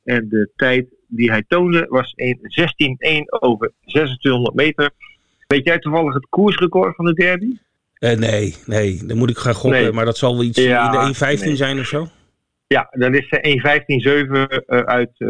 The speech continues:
Speaker 1: tweeduizend twaalf. En die werd neergezet door Clint W. Boko.
Speaker 2: Ja.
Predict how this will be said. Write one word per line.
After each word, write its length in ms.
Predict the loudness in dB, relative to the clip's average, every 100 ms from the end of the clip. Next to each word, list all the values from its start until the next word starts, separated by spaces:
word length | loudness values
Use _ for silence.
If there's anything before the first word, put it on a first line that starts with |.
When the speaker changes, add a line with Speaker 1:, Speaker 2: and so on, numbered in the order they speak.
| -2
Speaker 1:
tweeduizend 500 | 2 2 2 -4 -2
twaalf. 340 | 0 0 -2
En 300 | -6 -8 -10
die 220 | -8 -2 0
werd 180 | 0
neergezet 460 | -2 -6 -4 -6 -6
door 160 | -6 -2
Clint 340 | 0 0 0
W. 220 | -4 -2 -2 -4
Boko. 580 | -4 -2 0 0 -2 -4 -8
Speaker 2:
Ja. 120 | -10